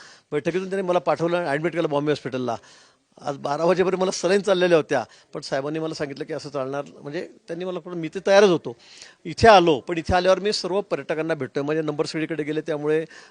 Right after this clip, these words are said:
अ, सर्व मला फोन करतायत. मी जवळजवळ दहा बारा ठिकाणी भेटी देऊन आलेलो आहे.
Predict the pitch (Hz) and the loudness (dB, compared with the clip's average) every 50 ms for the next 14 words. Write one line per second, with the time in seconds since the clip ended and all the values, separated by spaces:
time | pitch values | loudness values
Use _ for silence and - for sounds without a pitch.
0 | _ _ 135 135 139 139 135 131 - - - 147 147 151 151 147 151 151 147 - | _ _ -10 -8 -6 -6 -6 -8 -8 -6 -4 -2 -2 -2 -2 -2 -2 -2 -2 0
1 | - 151 151 151 147 160 147 - 160 156 156 156 - - - - _ _ - 135 | 0 0 0 2 0 -2 0 2 2 2 2 2 -2 -12 -20 -20 _ _ -10 -10
2 | 147 139 147 156 139 139 143 120 131 135 147 143 135 147 135 147 151 147 131 135 | -8 -6 -6 -8 -8 -8 -8 -6 -4 -4 -4 -4 -4 -8 -6 -6 -6 -4 -4 -4
3 | 123 - 156 143 156 151 147 143 143 147 151 160 | -4 -2 -2 -2 0 2 2 2 2 0 -2 -4